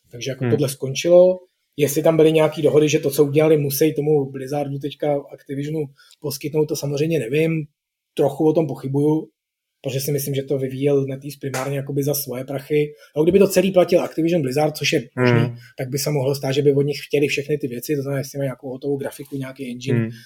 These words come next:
Speaker 1: tak to po nich jako můžou chtít a můžou na to teoreticky nějak navázat, ale spíš jako to dělat fakt jako nebudou.
Speaker 2: No to je asi zbytečný spekulovat, že jo, to, to, to nevíme, ale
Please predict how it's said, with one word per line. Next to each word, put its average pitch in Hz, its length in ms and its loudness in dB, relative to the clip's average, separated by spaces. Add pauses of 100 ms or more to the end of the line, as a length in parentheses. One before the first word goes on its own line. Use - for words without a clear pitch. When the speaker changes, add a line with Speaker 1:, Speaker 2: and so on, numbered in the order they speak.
(160)
Speaker 1:
tak - 80 -20
to 143 100 -10
po 139 100 -8
nich 139 140 -6
jako 143 140 -4
můžou 139 260 0
chtít 131 240 -12
a 143 60 -6
můžou 139 240 0
na 143 100 -2
to 143 80 0
teoreticky 139 540 0
nějak 143 180 -8
navázat, 135 420 -2 (440)
ale 143 140 2
spíš - 340 -8
jako 135 280 -4 (220)
to 139 60 -10
dělat 135 240 -6
fakt 139 200 -18
jako 139 180 -12
nebudou. 135 220 -8
Speaker 2:
No 117 80 -4
to 127 100 0
je 123 80 8
asi 120 240 2
zbytečný 123 380 -2
spekulovat, 120 520 -2
že 117 60 -10
jo, 110 80 -8
to, 107 160 -12
to, - 160 -14
to 107 140 -10
nevíme, 113 280 -4
ale 143 460 4